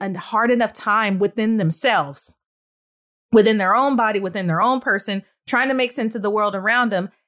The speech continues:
and then we're coming at them harshly and abruptly because they won't play by our rules,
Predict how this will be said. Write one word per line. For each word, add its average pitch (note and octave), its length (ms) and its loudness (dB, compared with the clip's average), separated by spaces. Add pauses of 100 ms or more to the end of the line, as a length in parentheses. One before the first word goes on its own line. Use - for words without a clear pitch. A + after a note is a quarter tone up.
(160)
and G#3 320 0
then G#3 300 -2
we're G3 140 -2
coming B3 480 -2
at G3 220 -4
them G3 260 -8
harshly G#3+ 720 -4 (260)
and G#3 120 2
abruptly G#3+ 640 0
because F#3+ 480 -6
they G#3 180 0
won't A3 260 -2
play G#3+ 220 -4
by F#3+ 220 -2
our C#4+ 240 2
rules, G#3 460 -2